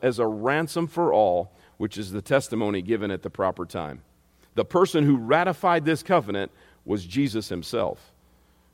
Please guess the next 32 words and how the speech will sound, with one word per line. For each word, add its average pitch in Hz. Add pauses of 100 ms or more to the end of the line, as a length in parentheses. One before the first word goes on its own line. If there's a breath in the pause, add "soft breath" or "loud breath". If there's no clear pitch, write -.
And 110
if 117
we 127
look 196
at 135
this 143
for 113
us, 131
we 113
say, 113
"Okay, 117 (460 soft breath)
well, 95
that's 160
a 131
practical 151
thing 180
for 131
me." 95 (640)
Because 135
the, 107 (220 soft breath)
the 113
covenant-keeping 151
God, 104
the 117
one 170
who 151 (140 loud breath)
made 156
faith 190
superior 208
to 147
the 120
law, 120